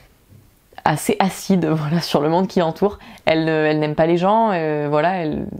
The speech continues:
elle est, elle est pas forcément hyper adaptée, quoi. Et en fait, euh, sans même savoir comment ça va se faire,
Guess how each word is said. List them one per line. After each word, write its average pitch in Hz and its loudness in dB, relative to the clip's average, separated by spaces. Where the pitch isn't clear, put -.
elle 139 0
est, - 0
elle 151 2
est 151 0
pas 160 -2
forcément 170 -2
hyper 170 0
adaptée, 156 0
quoi. 220 -6
Et 202 4
en 190 2
fait, 285 0
euh, 175 0
sans - 0
même 269 0
savoir 262 0
comment 220 2
ça 214 -2
va 180 0
se - -18
faire, 208 0